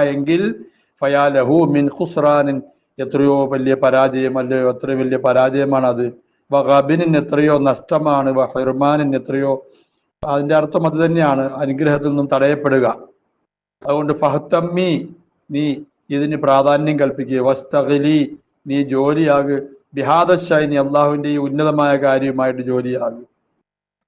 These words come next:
ഇങ്ങനെ നഫ്സിനെ ഉപദേശിച്ചുകൊണ്ടിരിക്കണം. ഫൈദാ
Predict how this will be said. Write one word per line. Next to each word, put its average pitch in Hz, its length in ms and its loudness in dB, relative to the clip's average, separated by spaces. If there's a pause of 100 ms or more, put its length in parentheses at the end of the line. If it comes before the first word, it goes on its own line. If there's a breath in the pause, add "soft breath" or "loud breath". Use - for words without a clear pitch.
(180)
ഇങ്ങനെ 180 380 0
നഫ്സിനെ 160 460 -2
ഉപദേശിച്ചുകൊണ്ടിരിക്കണം. 143 1160 0 (760)
ഫൈദാ 151 420 0